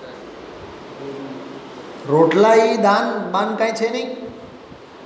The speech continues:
આહાર દાનને શ્રેષ્ઠ દાનમાં નથી ગણ્યા? અરે, જ્ઞાન દાનને પણ શ્રેષ્ઠ દાનમાં નથી ગણ્યા,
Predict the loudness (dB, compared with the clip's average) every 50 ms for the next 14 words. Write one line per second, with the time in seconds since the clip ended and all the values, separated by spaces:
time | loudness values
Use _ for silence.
0 | -20 -16 0 4 6 6 8 8 6 4 4 2 2 2 2 0 0 0 0 -2
1 | -2 -2 -2 -4 -4 -4 -2 -2 -2 -2 -2 -4 -2 -4 0 2 6 6 6 6
2 | 6 2 0 -2 -4 -6 -8 -10 -12 -12 -14 -16 -18 -18 -18 -20 -20 -20 -20 -20
3 | -20 -20 -20 -10 0 2 2 2 4 2 4 4 2 2 2 2 2 2 2 2
4 | 2 0 0 0 0 -2 0 4 4 4 4 4 2 0 0 0 0 -2 0 0
5 | 0 0 0 0 0 0 0 -2